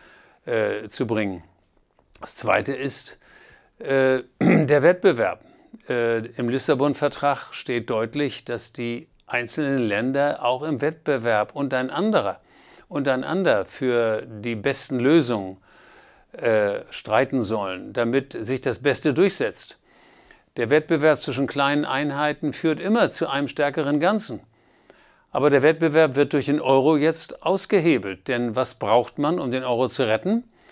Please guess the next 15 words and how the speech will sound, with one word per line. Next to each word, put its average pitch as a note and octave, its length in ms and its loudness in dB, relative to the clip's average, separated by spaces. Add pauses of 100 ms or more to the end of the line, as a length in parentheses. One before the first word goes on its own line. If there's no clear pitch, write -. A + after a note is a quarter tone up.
(380)
Harmonisierung. D3+ 880 4
Und A#2 100 -4
die C3 120 2
Harmonisierung D3 680 4
ist - 300 -6
das - 220 -6
genaue B2+ 340 0
Gegenteil B2 500 0
von G2+ 240 -6
Wettbewerb. F#2+ 580 -6
Also C3+ 200 -2
ich E3 160 -6
möchte A2+ 300 -6
kein G#2 240 -10
Europa G#2+ 460 -8